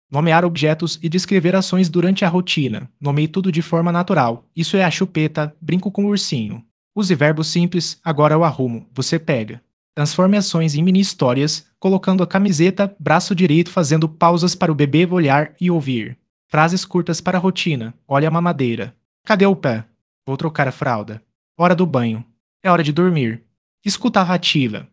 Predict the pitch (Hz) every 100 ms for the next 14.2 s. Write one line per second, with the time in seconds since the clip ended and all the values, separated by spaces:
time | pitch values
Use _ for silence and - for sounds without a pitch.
0 | _ _ 202 208 240 226 220 190 160 160
1 | 160 196 214 180 180 185 156 151 185 196
2 | 202 190 180 175 180 180 151 131 _ 156
3 | - - 220 185 180 170 - 185 175 180
4 | 190 175 170 185 214 196 196 190 185 175
5 | 165 156 165 160 139 131 127 110 _ _
6 | _ _ 151 151 160 151 156 185 - 175
7 | 165 175 _ 139 123 151 _ 185 175 185
8 | 147 151 180 - 185 190 170 165 156 147
9 | 165 165 180 170 165 151 127 110 113 _
10 | _ _ - - 139 143 139 117 120 -
11 | - 165 180 170 185 190 156 _ _ _
12 | _ 147 160 165 147 117 113 _ _ _
13 | - 175 190 180 156 165 143 151 135 117
14 | 110